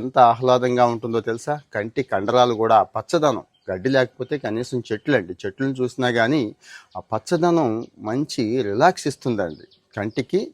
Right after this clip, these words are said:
చాలా మంచి రిలాక్స్ ఇస్తుంది. ఇవే కాదు, ఇక బీపీ ఇలాంటివి తగ్గే అవకాశం కూడా ఉంటుందండి. అంటే కొన్ని అవయవాలు, బాడీలో చాలా అవయవాలకి పాదాల్లో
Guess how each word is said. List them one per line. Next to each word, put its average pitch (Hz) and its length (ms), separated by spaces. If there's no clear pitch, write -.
చాలా 110 200
మంచి 104 260
రిలాక్స్ 117 380
ఇస్తుంది. 95 320
ఇవే 185 220
కాదు, 98 220
ఇక 104 80
బీపీ 151 380
ఇలాంటివి 131 460
తగ్గే 113 260
అవకాశం 123 500
కూడా 113 140
ఉంటుందండి. 104 500
అంటే 123 140
కొన్ని 120 220
అవయవాలు, 120 500
బాడీలో 120 420
చాలా 120 300
అవయవాలకి 117 680
పాదాల్లో 123 540